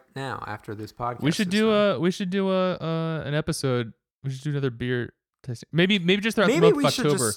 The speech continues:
Speaker 1: just
Speaker 2: we just
Speaker 1: drink
Speaker 2: have,
Speaker 1: beer.
Speaker 2: we should just drink beer
Speaker 1: on the thing. I think we
Speaker 2: <laughs> Yeah.
Speaker 1: should do, I think we should do, I think we should do a Riff Tracks episode sometime.
Speaker 2: I'd be down for that.
Speaker 1: I know we've, we've tried this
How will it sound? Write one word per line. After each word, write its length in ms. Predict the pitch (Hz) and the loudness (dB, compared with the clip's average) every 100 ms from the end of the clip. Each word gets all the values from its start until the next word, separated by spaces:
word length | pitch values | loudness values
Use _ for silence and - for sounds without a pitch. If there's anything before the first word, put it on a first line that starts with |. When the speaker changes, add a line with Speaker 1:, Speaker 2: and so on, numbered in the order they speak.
| _ _ | _ _
Speaker 1:
just 140 | 123 131 | -4 0
Speaker 2:
we 80 | 139 | 2
just 200 | 139 - | 2 0
Speaker 1:
drink 100 | - | -2
Speaker 2:
have, 260 | 127 123 | 0 0
Speaker 1:
beer. 280 | 98 55 - _ _ _ _ - | -2 -12 -18 _ _ _ _ -8
Speaker 2:
we 100 | 127 | -6
should 100 | 123 | -4
just 160 | 123 120 | -6 -4
drink 200 | 120 113 | -4 -2
beer 300 | 98 - - _ - | -6 -6 -14 _ -4
Speaker 1:
on 180 | 139 151 | -2 -2
the 60 | 135 | -4
thing. 340 | - 143 107 - 254 - | -4 -4 -4 -8 -12 -2
I 160 | 165 320 | 0 2
think 200 | 381 294 | 0 0
we 100 | 277 | 2
Speaker 2:
<laughs> 20 | |
Yeah. 60 | - | 2
Speaker 1:
should 100 | 165 | 0
do, 380 | 185 185 185 185 - - | 0 0 -2 -8 -20 -4
I 160 | 156 269 | -2 -2
think 240 | 294 233 | -4 -6
we 100 | 220 | -6
should 220 | - 180 | -8 -10
do, 560 | 147 156 151 147 139 - _ _ _ - | -6 -4 -2 -2 -4 -8 _ _ _ -10
I 120 | 135 | -10
think 160 | 226 208 | -8 -10
we 80 | 170 | -12
should 120 | - | -10
do 120 | 156 | -10
a 20 | |
Riff 220 | 131 151 - | -8 -10 -12
Tracks 420 | - - - - | -18 -18 -20 -20
episode 520 | 113 - - 107 113 - | -20 -18 -18 -18 -18 -16
sometime. 580 | 117 117 - - 139 - _ _ _ - | -16 -16 -20 -20 -20 -20 _ _ _ -10
Speaker 2:
I'd 140 | 151 214 | -6 -4
be 80 | 415 | -4
down 240 | 139 123 | -4 -4
for 100 | - | -4
that. 400 | 120 120 160 202 _ _ _ | -2 0 0 -4 _ _ _
Speaker 1:
I 140 | - 160 | -10 -4
know 280 | 208 208 180 | 0 2 2
we've, 360 | 170 143 - | 0 -2 -6
we've 260 | 147 139 131 | -8 -8 -8
tried 360 | - 170 190 185 | -2 0 0 -4
this 260 | 175 - | -6 -8